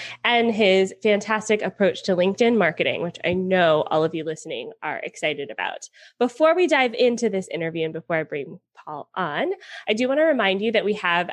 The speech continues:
our LinkedIn challenge happening for free in the Savvy Social School starting January twenty-fifth. So if you're listening before then, head on over to the Savvy Social School,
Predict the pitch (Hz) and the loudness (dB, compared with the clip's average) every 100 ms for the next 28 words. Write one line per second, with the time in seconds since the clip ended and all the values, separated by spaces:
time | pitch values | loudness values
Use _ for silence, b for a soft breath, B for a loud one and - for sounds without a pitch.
0 | - 175 175 175 180 180 226 294 - 190 | -2 0 0 0 0 0 0 0 0 0
1 | 170 165 185 226 - 180 185 180 180 190 | 2 2 0 -2 -2 -4 0 0 0 2
2 | 196 262 - 311 220 269 - 226 196 - | 2 2 0 2 2 0 0 0 -2 -2
3 | 233 202 175 180 - 165 - 240 294 349 | -2 -2 -4 -6 -6 -12 0 2 4 0
4 | B B B B - 220 208 196 196 190 | B B B B -2 0 2 0 -2 0
5 | 214 233 247 254 262 - 254 247 220 - | 2 2 0 0 -2 -2 -2 0 0 -2
6 | - 165 - 165 170 175 233 254 277 277 | -4 -4 -2 -4 -4 -2 -2 2 0 2
7 | 294 254 185 170 196 208 - 185 185 208 | 4 4 2 2 -2 -8 -10 -2 0 0
8 | 220 214 220 226 214 214 202 190 202 196 | -2 -4 -4 -4 -4 -2 -4 -2 -4 -4
9 | 190 196 - 180 175 170 | -6 -8 -6 -2 -2 -2